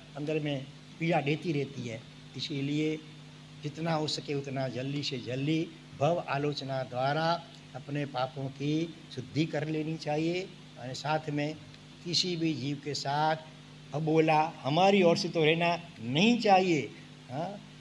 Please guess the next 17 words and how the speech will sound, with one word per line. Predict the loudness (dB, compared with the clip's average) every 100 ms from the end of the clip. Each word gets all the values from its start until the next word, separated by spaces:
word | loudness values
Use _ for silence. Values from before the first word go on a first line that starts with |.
| -20 -20 -8
और | -4
उसके | -2 -2 -2 8 8
द्वारा | 8 4 4 6 6
अभी | 6 4
अबोला | 6 8 8 6
है, | 6
उसको | 4 2 2 2
भी | 2 -4 -6
छुड़वाने | -2 2 10 10 12 8
के | 4
लिए | 2 6 6
प्रार्थना | 6 2 2 0 2
और | 4 2
क्षमापना | 0 0 0 0 -10 -6 -6
का | -4 -8
प्रयोग, | -2 0 0 0 -4
प्रयोग | 0 2 2